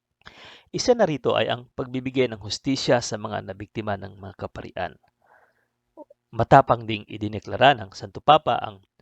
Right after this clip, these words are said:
posisyon ng simbahan sa usapin ng climate change, civil liberties, democracy, and truth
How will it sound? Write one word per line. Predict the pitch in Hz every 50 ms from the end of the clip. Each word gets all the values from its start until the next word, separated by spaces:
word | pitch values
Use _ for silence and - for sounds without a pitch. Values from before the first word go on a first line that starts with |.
| _ _ _
posisyon | - - - 123 - - 147 123 104 98
ng | 95 101
simbahan | - - 113 98 95 110 131 143 135 127 120 117 127 -
sa | - - -
usapin | 120 - - - _ - 107 98 -
ng | 101 - _ -
climate | - 101 98 - - _ _ _
change, | - 151 127 98 90 _ - - - - _ _ _ _ _ _ _ _ _ _ _
civil | - - - 127 120 107 110 113 104 104 110 123
liberties, | 131 120 117 123 120 117 107 - - 95 - - - - - _
democracy, | - - 110 117 104 117 147 - - 135 120 - - 107 98
and | - - 110 101 101 - - - _ _
truth | - 170 147 110 -